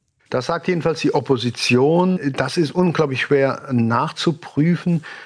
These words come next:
Man muss sich vor Augen halten, dass die Türkei mitten im Wahlkampf von dieser Katastrophe getroffen wurde.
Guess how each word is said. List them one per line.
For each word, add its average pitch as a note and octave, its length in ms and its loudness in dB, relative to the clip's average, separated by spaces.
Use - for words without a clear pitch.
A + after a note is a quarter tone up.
Man C3 140 4
muss D3+ 160 2
sich - 320 0
vor - 180 -2
Augen C#3+ 300 0
halten, D3 260 2
dass C#3 160 2
die C3 100 -2
Türkei C3 560 0
mitten D3+ 280 -2
im B2+ 160 4
Wahlkampf B2+ 520 0
von A#2+ 220 -2
dieser A2+ 240 0
Katastrophe - 580 -4
getroffen C#3 600 -2
wurde. C#3+ 380 4